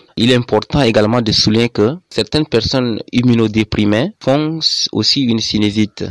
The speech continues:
Et généralement, ces sinusites sont dues à des bactéries, euh, qu'on appelle l'aspergillose. Il ne faut pas confondre également cette sinusite à certaines pathologies,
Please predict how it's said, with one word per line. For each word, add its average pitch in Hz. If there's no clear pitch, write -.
Et 98
généralement, 104
ces -
sinusites 127
sont 110
dues 117
à 98
des 98
bactéries, 117
euh, 98
qu'on 110
appelle 117
l'aspergillose. 98
Il 113
ne 123
faut -
pas 202
confondre 135
également 107
cette 123
sinusite 110
à 95
certaines 110
pathologies, 98